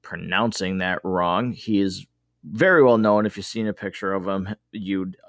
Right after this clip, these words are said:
know who he is. He plays the director in this movie who g-, had the pre-crime unit up off the ground, and they are actually in the middle of a vote for whether or not this should stay.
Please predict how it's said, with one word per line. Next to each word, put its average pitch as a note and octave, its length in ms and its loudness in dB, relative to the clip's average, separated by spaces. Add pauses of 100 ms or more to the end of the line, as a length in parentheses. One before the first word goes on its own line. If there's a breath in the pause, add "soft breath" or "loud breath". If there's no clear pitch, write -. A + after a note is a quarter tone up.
(120)
know G2 340 0
who G2+ 220 0
he G#2 100 2
is. E2 480 -4 (420 loud breath)
He B2+ 440 4
plays A#2 680 2
the G2+ 500 2 (300)
director A#2 720 2
in D#3 240 0
this D#3+ 240 0
movie E3+ 460 0 (260 loud breath)
who A#2+ 440 0 (280)
g-, - 160 -6
had C3 320 2
the B2 60 2
pre-crime C3 520 0
unit A2+ 320 2 (540)
up C3+ 280 2
off A#2+ 300 2
the A2+ 100 2
ground, A2+ 680 0
and A#2 140 -2
they A#2+ 140 0
are A#2 240 4
actually F#3 500 0
in C#3 140 0
the A2 80 0
middle G#2+ 600 2
of G#2 160 -2
a G#2 120 0
vote F#2+ 600 0
for G#2+ 240 -4
whether A#2 380 0
or A#2+ 40 0
not A2 300 0
this G#2+ 220 -2
should G2 240 -8
stay. F2 400 -4